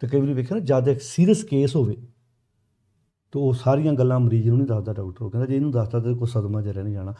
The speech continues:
ਉਹ ਨਿਕਟਵਰਤੀ ਪਰਿਵਾਰਕ ਮੈਂਬਰਾਂ ਨੂੰ ਬੁਲਾਉਂਦੇ ਨੇ ਕਿ ਇਹਨੂੰ ਨਾ ਦੱਸੀਏ। "ਜੈਸੇ ਬੈਦ ਰੋਗੀ ਪ੍ਰਤ ਕਹੇ ਨਾ ਬਿਥਾਰ ਬ੍ਰਿਥਾ।" ਉਹ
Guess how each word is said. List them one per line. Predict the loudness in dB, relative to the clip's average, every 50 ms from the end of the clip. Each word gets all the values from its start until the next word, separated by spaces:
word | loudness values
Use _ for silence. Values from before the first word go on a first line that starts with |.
| -18 _ -4
ਉਹ | -2 -2 -2 -4 0 4
ਨਿਕਟਵਰਤੀ | 4 4 4 4 2 2 0 0 0 -4
ਪਰਿਵਾਰਕ | -4 0 2 2 2 2 2 0
ਮੈਂਬਰਾਂ | -2 -2 -2 -2 -2 -2 -2
ਨੂੰ | -2
ਬੁਲਾਉਂਦੇ | -4 -4 -6 -6 -6 -6 -6
ਨੇ | -8 -12 _ _ _ _ _ _ _ _ _ _ _ _ _ _ _ _ _ _ _ _ _ _ _ _ _ _ _ _ _ _ _ _ _ -10
ਕਿ | -8
ਇਹਨੂੰ | -2 0 2 2 2 2 0 -4 -6 -4 -4
ਨਾ | -2 -2 -2
ਦੱਸੀਏ। | -4 -4 -6 -4 -4 -4 -4 -6 -8 -14 -16 -18 -20 _ _ _ _ _ _ _ _ _ _ _ _ _ _ _ _ _ _ _ _ _ _ _ _ _ _ _ _
"ਜੈਸੇ | -2 2 4 4 4 4 2 2 2 2 2 0 -4 -12 -20 _ _ _ _ _ -16
ਬੈਦ | -2 2 6 8 8 8 8 6
ਰੋਗੀ | 6 4 4 4 2
ਪ੍ਰਤ | 2 6 6 6 6 6 -2 -8 -8 -16 _ _ _ _ _ _ _ _ _ _ _ _ _ _ _ _ _ _ _ _ _ _ _ _ _ _ _ _
ਕਹੇ | 2 6 8 8 10
ਨਾ | 10 8 8
ਬਿਥਾਰ | 8 6 6 8 8 10 10 10
ਬ੍ਰਿਥਾ।" | 8 6 4 4 2 -2 -2 -2 -8 _ _ _ _ _ _ _ _ _ _ _ _ _ _ _ _ 0
ਉਹ | 2 2 0 -2 -8